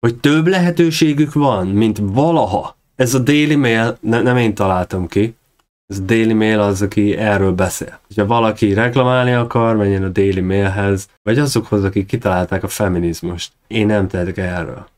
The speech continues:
A feminizmus negyven éve ellenére a nők boldogtalanabbak, mint valaha.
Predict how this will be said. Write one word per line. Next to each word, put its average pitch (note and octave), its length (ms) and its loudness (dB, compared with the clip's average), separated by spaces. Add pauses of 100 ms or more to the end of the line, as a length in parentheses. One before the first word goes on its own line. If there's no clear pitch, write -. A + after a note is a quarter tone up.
(140)
A G#2 80 -2
feminizmus F3+ 640 2
negyven D3+ 400 2
éve C3 440 2
ellenére A2+ 880 2 (320)
a G#2+ 80 -8
nők A#2+ 320 2
boldogtalanabbak, G2+ 1120 0
mint G2+ 240 -2
valaha. F#2 580 -4